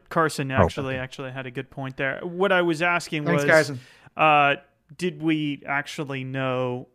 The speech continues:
Speaker 1: um, if this is gonna be a bad look on the U F C or not? And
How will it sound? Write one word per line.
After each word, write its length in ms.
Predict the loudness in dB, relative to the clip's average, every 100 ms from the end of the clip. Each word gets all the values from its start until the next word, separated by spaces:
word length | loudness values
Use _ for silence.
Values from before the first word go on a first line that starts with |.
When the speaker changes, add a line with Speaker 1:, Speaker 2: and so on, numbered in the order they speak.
| _
Speaker 1:
um, 500 | -8 -6 -8 -10 -16 _ -10
if 180 | -8 -4
this 220 | -4 -4
is 60 |
gonna 160 | -8 -6
be 100 | -6
a 60 | -8
bad 280 | -8 -8
look 180 | -10 -12
on 240 | -12 -12 -14
the 140 | -12
U 140 | -6 -6
F 100 | -6
C 180 | -10 -12
or 160 | -10
not? 340 | -8 -6 -6 -6
And 160 | -10